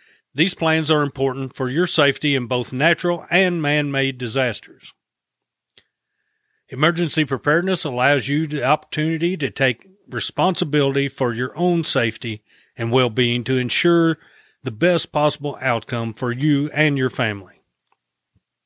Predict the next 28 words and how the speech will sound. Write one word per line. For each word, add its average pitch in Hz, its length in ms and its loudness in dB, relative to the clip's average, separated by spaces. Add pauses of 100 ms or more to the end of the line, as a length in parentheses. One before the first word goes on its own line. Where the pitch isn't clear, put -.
(420)
Hundreds 185 380 2
of 120 120 -4
thousands 143 500 2
of 113 140 -6
lives 135 400 2
are 123 40 -2
disrupted 131 640 0
every 156 300 0
year 143 240 0
by 127 200 2
disasters. 120 680 -2 (460)
Each 190 240 2
disaster 139 800 0 (100)
has 123 260 0
lasting 160 480 0
effects 113 460 -4
both 131 260 0
on 123 160 -2
people 160 460 -4
and 156 260 0
property. 120 460 0 (1300)
If 139 140 -6
a 139 80 0
disaster 151 640 2
occurs 170 400 2
in 135 100 -2
your 151 140 0
community, 170 640 0